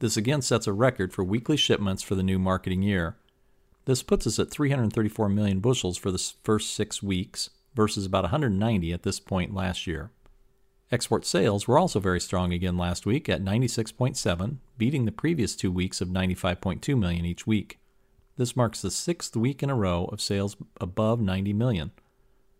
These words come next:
Total commitments to all destinations now stands just shy of one point six billion bushels versus about six hundred fifty-five million at this time last year.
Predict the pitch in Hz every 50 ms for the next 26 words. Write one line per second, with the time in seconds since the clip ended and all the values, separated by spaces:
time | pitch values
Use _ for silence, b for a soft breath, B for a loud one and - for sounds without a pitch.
0 | _ - - 175 185 185 185 - 123 117 113 117 107 - - - 107 113 123 120
1 | 123 123 117 - - 110 98 90 90 - 95 92 - - 101 104 113 123 123 -
2 | - - 104 92 92 92 90 - - - 123 139 - - - 110 98 92 95 95
3 | 90 98 117 143 139 - - 123 123 - - 120 110 - - 107 104 110 120 143
4 | 151 147 123 104 92 85 - 95 90 95 101 - - 101 104 101 - - 101 98
5 | 95 98 101 - - - 127 - - 139 123 107 98 98 - 127 123 - 107 -
6 | - 151 165 160 120 95 90 90 90 90 92 - - 101 - - 95 - - 107
7 | 92 90 90 95 95 90 - - - 117 110 92 85 -